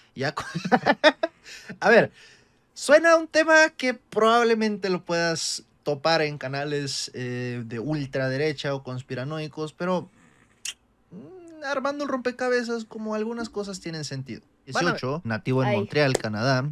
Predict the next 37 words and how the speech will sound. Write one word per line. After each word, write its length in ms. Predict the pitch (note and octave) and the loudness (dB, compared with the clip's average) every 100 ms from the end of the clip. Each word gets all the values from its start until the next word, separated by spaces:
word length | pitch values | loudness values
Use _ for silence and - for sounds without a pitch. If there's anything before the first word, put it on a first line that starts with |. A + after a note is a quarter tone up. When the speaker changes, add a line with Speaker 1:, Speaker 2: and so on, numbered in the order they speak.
| - | -8
Speaker 1:
que 140 | - B2 | -8 0
trabaja 480 | C#3 C#3 C3+ D#3 | 4 6 4 4
en 100 | D3 | 0
todo 240 | A2+ G#2 B2 | 0 0 2
el 100 | C3+ | 2
mundo. 400 | E3 G3 A#2 E2+ | 2 2 0 -4
Su 240 | - - A#3 | -4 0 2
misión 340 | A3+ C4 B3+ | 2 0 0
es 140 | A#3 | -2
contar 320 | - G#3+ G3+ G#3 | -2 -2 0 0
mejores 440 | F#3 G3+ G3+ F#3 | 2 2 2 0
historias 540 | D#3 - F3+ D#3+ D#3+ | -4 -2 0 0 -2
y 60 | B2 | -4
más 200 | C3+ C#3 | -6 -6
empáticas 640 | C3+ D3+ - B2 B2 A#2+ | -4 -4 -4 -8 -6 -6
a 60 | A#2 | -4
la 120 | A2+ | -4
vez 180 | A#2+ B2+ | -4 -6
que 160 | - A#2+ | -6 -6
diversifican 760 | A#2 A2+ - A2+ G#3 F3+ C#3+ | -4 -6 -8 -4 -4 -2 -4
y 80 | C#3 | -4
enriquecen 600 | A#2+ A#2 - D#3 C#3 C#3+ | -6 -8 -4 -2 -2 -2
la 80 | C3+ | -2
industria 380 | A#2 A2+ - A2+ | -2 -6 -8 -6
de 40 | |
los 140 | A2+ | -6
videojuegos. 560 | A#2 A#2 F#3 F#3+ G#2 - | -4 -2 2 2 0 -8
Su 140 | - G3 | 0 0
objetivo 520 | E3 F#3 B3+ A#3+ F3+ | 2 -2 0 2 2
es 120 | F3+ | 2
hacer 260 | F3+ F3+ F3+ | 0 -2 -2
que 80 | |
los 140 | D3 B2 | -4 -2
juegos 300 | C#3+ C#3 C3+ | 0 0 -2
sean 160 | B2+ | -4
más 180 | A#2 A#2 | -6 -8
atractivos, 640 | C3 C#3+ - A3 C#3+ D#3+ | -8 -8 -4 0 2 2